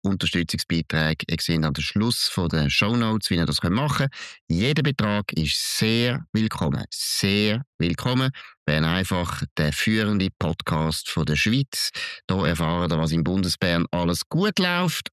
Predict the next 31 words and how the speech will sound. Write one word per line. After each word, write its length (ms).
oder 280
ab 160
und 100
zu 300
selten 500
genug 360
schief 500
läuft. 440
Gut, 260
was 200
läuft 340
heute 160
schief? 380
Ja, 160
nein, 260
ein 100
bisschen, 420
ähm, 220
wie 160
soll 140
ich 60
sagen, 220
ein 60
bisschen 160
eine 160
peinliche, 800
peinliche 560
Angelegenheit. 880
Es 160
geht 420
um 320